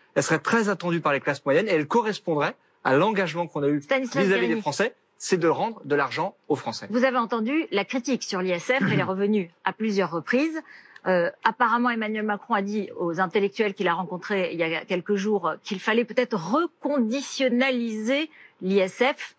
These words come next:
Speaker 2: restant, c'est-à-dire que l'ifi reste sur l'immobilier, l'I S F sur les valeurs mobilières. Est-ce que ça fait partie des sorties que vous
Speaker 1: Vous savez,
Speaker 2: proposez ?
Speaker 1: il a dit ce qu'on a toujours dit. Et ce qui est, au fond, la méthode de notre majorité. C'est-à-dire qu'on serait pragmatique.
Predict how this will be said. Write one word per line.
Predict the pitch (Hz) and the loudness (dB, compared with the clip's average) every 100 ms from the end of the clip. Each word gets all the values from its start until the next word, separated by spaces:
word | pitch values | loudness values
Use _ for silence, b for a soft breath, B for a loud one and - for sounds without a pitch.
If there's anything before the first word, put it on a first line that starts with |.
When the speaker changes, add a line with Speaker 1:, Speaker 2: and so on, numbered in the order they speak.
| - | -4
Speaker 2:
restant, | - 262 - - 320 - | 0 0 0 -2 -2 -4
c'est-à-dire | - 185 190 | -4 -2 0
que | - | 2
l'ifi | 185 208 214 - 233 B B | 2 2 0 0 -2 B B
reste | - 208 - 196 | -2 -2 0 -4
sur | - 185 | -2 0
l'immobilier, | 196 214 190 190 277 | 2 2 0 0 0
l'I | 302 208 | 0 -2
S | - 214 | -2 -4
F | 190 - B B | -6 -12 B B
sur | 165 202 | -2 2
les | 208 | 2
valeurs | 190 190 | 2 0
mobilières. | 190 180 175 285 - - | -2 -4 0 0 0 -2
Est-ce | 220 | -2
que | 262 | 0
ça | 240 | 0
fait | 220 | 0
partie | 220 214 370 | -2 -2 -2
des | 254 | -2
sorties | 214 233 - 320 _ | -2 -4 -2 -4 _
que | - | 0
vous | 233 | 2
Speaker 1:
Vous | 220 | 4
savez, | 220 | 2
Speaker 2:
proposez ? | 254 233 247 320 - _ 175 | 2 -2 -2 -2 -6 _ 2
Speaker 1:
il | 175 | 4
a | 185 | 4
dit | 226 | 2
ce | 262 | -2
qu'on | - 151 | -2 -2
a | |
toujours | 139 226 185 123 | 0 0 0 -2
dit. | 113 _ _ _ _ _ _ - | -12 _ _ _ _ _ _ 0
Et | 156 | 0
ce | |
qui | - 233 | 2 2
est, | |
au | 220 | 4
fond, | 175 - 240 254 - _ _ _ _ | 0 -2 -2 -2 -8 _ _ _ _
la | 170 151 | 0 2
méthode | 190 196 208 139 117 _ _ - | 2 2 0 0 -8 _ _ -4
de | 131 | 0
notre | 131 147 | 0 0
majorité. | 135 131 120 117 - _ _ | 2 2 0 -2 -8 _ _
C'est-à-dire | - 220 | 2 2
qu'on | 226 170 | 2 -6
serait | - 214 | -2 -2
pragmatique. | - - 175 143 131 - - - | -2 -2 -2 0 -4 -6 -18 -20